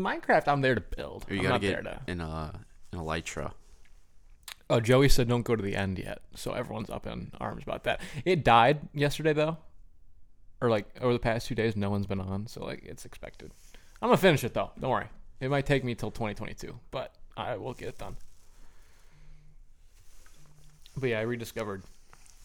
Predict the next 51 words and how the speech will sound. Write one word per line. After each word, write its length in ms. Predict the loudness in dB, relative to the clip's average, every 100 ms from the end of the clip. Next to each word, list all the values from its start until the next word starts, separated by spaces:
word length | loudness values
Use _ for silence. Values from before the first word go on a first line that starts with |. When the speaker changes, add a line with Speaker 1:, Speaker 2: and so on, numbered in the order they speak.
| -8
Speaker 1:
my 100 | -6
Minecraft 480 | -4 -6 -6 -6
passion. 320 | -6 -8 -10 -14 -14 -18 -18 -18 -18 -18 -16 -12 -8 -8
Speaker 2:
Nice. 440 | -8 -12 -12 -10
Speaker 1:
It's 100 | -8
gonna 140 | -6 -6
go 120 | -8
Speaker 2:
Nice. 100 | -10
Speaker 1:
away, 80 | -12
though. 180 | -12 -14 -6
Speaker 2:
We 120 | -4
all, 100 | -4
yeah, 140 | -6 -10 -10 -12
yeah. 200 | -6 -4
We 160 | -2 -2
all, 260 | -2 -2 -4
we 120 | -4
all 100 | -2
get 160 | 0 0
that, 160 | 2
like, 180 | 2 2 -4 -6 -10 -12 -12 -12 -14 0
Speaker 1:
It's 100 | 4
like 100 | 8
Legos. 460 | 6 6 2 0
Speaker 2:
couple 320 | 0 0 0
weeks. 680 | 0 -2 -2 -6 -6 -6 -8 -4 -2 -2
Speaker 1:
It's 80 | -4
like 140 | -4
Legos 260 | 0 2 2
when 80 | 0
I 40 |
was 100 | -2
a 40 | -2
kid. 240 | -2 -4 -4 -6
I 40 |
went 160 | -6 -2
in 220 | -2 0
and 140 | -2
out, 220 | -2 -4 -6
in 140 | -6
and 100 | -4 -6
out. 200 | -8 -10 -18 -20 -20 -20 -20 -20 -20 -20 -18 -12
Speaker 2:
No, 80 | -10
I've 120 | -6
always 220 | -4 -4 -6
been 140 | -10
a 40 |
big 200 | -6 -4
fan 200 | -2 -4
of 80 | -2
Legos. 720 | -4 -4 -4 -6 -8 -12 -16